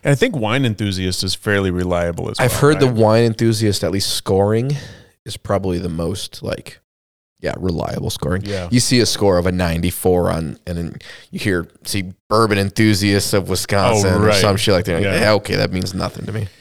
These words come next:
Speaker 1: Yeah, whenever I walk
Speaker 2: That
Speaker 1: through
Speaker 2: means
Speaker 1: the
Speaker 2: it's
Speaker 1: sh-
Speaker 2: probably pretty decent, but I don't, you know, it's nothing special.
Speaker 1: Right. Yeah. It's funny, though, 'cause it's sometimes, I mean, oftentimes, you and I have been at Total Wine how many times where somebody's in there going,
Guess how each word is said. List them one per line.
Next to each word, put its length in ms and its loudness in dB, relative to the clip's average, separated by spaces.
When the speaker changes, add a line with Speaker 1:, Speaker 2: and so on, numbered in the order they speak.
Speaker 1:
Yeah, 120 4
whenever 400 2
I 80 6
walk 220 4
Speaker 2:
That 100 6
Speaker 1:
through 80 4
Speaker 2:
means 140 6
Speaker 1:
the 60 6
Speaker 2:
it's 100 0
Speaker 1:
sh- 40 -10
Speaker 2:
probably 400 4
pretty 280 0
decent, 640 0
but 140 2
I 200 4
don't, 260 2
you 160 0
know, 140 -2
it's 260 -4
nothing 320 -2
special. 440 -10
Speaker 1:
Right. 420 -2
Yeah. 160 -4
It's 200 2
funny, 340 2
though, 340 2
'cause 240 -2
it's 200 -4
sometimes, 920 0
I 40 4
mean, 240 4
oftentimes, 580 0
you 80 -2
and 100 0
I 60 2
have 100 -2
been 120 -2
at 80 -6
Total 240 -2
Wine 220 2
how 160 2
many 180 4
times 360 0
where 80 -6
somebody's 380 2
in 80 0
there 100 2
going, 200 -2